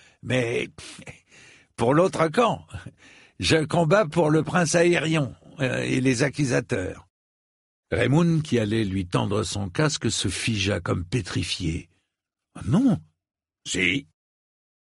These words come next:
Stephen haussa les épaules. « Sir Duncan comprendra, j'en suis sûr. Mon devoir m'appelle aux côtés de mon prince. » « Et tu lui as dit de compter sur toi ? »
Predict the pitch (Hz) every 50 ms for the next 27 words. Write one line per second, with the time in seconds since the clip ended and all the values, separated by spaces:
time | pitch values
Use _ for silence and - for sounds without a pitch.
0 | _ _ - - - 110 95 - 127 120 120 - - 127 120 113 - - 120 110
1 | 95 98 95 87 85 95 92 90 95 95 92 87 82 73 - - _ _ _ _
2 | _ _ - - - _ - - 127 131 127 117 113 123 127 131 107 - 139 127
3 | 123 120 - 127 127 110 - 120 147 143 147 170 160 135 131 131 123 - - 156
4 | 147 - - 175 190 185 175 160 - - - - - - - - - - - -
5 | - - - _ _ _ _ - 147 156 - 202 190 190 185 170 170 156 160 196
6 | 196 185 165 165 165 151 180 190 175 170 151 147 175 143 - 170 170 151 165 180
7 | 190 208 202 - - 247 254 240 175 - - - - - _ _ _ _ _ _
8 | _ _ _ _ _ _ _ _ _ _ _ _ _ - - - - 175 147 131
9 | 147 165 160 151 131 160 190 151 170 165 156 - 170 175 156 - 170 160 - -
10 | 190 - - - 202 - 202 202 202 -